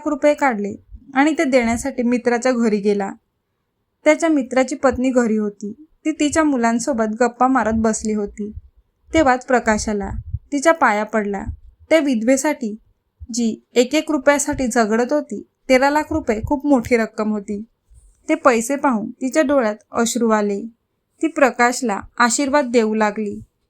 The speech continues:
ज्याने प्रामाणिकपणे पैसे परत केले होते. ही तीच महिला होती, जी एका व्यावसायिकाला त्याचे दहा रुपये परत करण्यासाठी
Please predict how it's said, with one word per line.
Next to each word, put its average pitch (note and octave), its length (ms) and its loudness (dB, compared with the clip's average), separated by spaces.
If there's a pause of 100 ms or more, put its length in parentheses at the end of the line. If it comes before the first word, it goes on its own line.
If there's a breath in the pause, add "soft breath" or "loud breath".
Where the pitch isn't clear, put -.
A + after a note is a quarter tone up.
(520)
ज्याने C4+ 480 0
प्रामाणिकपणे A#3+ 720 0 (300)
पैसे C#4 340 2
परत A3 320 0 (140)
केले G#3 200 0
होते. G3+ 440 -4 (1800)
ही B3+ 320 -2 (180)
तीच D#4+ 220 2
महिला D4 320 2
होती, C#4+ 360 -4 (400)
जी D4+ 140 0
एका C#4+ 340 0 (240)
व्यावसायिकाला A#3+ 840 0 (460)
त्याचे B3 340 0
दहा A#3 340 0
रुपये B3+ 300 -2
परत B3+ 360 2 (100)
करण्यासाठी C#4 640 -2